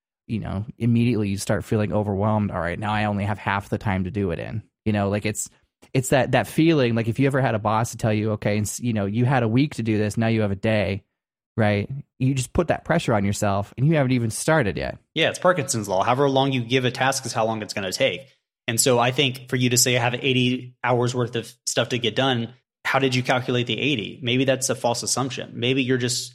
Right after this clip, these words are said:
Speaker 2: thinking about it through an inefficiency, you know, lens.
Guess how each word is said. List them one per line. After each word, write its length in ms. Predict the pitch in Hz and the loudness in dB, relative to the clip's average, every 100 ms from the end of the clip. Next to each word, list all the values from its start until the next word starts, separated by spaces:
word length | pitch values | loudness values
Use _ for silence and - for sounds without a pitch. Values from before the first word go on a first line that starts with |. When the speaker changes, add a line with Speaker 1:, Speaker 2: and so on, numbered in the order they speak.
| _ | _
Speaker 2:
thinking 280 | 147 131 143 | -2 -2 -2
about 300 | 131 117 117 | 0 2 2
it 140 | 113 - | 2 0
through 140 | 117 | 0
an 140 | 110 - | -2 -2
inefficiency, 1080 | 147 131 123 131 120 120 107 117 107 107 - _ _ _ _ | 0 0 0 0 0 -2 -2 -2 -2 -4 -8 _ _ _ _
you 60 | 123 | -2
know, 100 | 110 | 0
lens. 560 | 110 165 151 90 - | 2 2 2 -2 -4